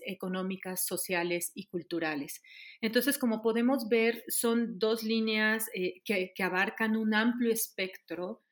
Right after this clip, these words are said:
eh, donde la investigación, pues, va acorde a los intereses de, del alumnado y de alguna forma nos, nos ayuda a tener un panorama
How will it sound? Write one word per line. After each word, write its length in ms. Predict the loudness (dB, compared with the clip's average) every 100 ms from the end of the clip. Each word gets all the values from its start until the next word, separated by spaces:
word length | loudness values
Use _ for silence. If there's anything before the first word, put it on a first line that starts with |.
| _ -20 -10
eh, 260 | -4 -2 -2
donde 520 | -4 -2 2 4 6 4
la 120 | 2
investigación, 960 | 0 -2 -2 -2 -2 -2 -2 -2 -2 -2
pues, 320 | -4 -6 -12 _ _ _ _ _ -12
va 320 | 0 4 6 4
acorde 460 | 2 2 2 2
a 80 | 0
los 180 | 0 -2
intereses 720 | -4 -2 -2 0 -2 -4 -6
de, 220 | -6 -2
del 160 | 0 2
alumnado 840 | 0 -2 -2 -2 -2 0 -2 -4 -8 -20 -20 -4
y 120 | 2
de 100 | 4
alguna 340 | 4 2 2 0
forma 460 | 0 -2 0 0
nos, 420 | 0 0 -4 -6
nos 280 | -4 -4 -2
ayuda 580 | -4 -4 -2 2 2 2
a 140 | 0 -4
tener 240 | -4 -2
un 100 | -2
panorama 680 | -2 -2 -2 -2 0 -2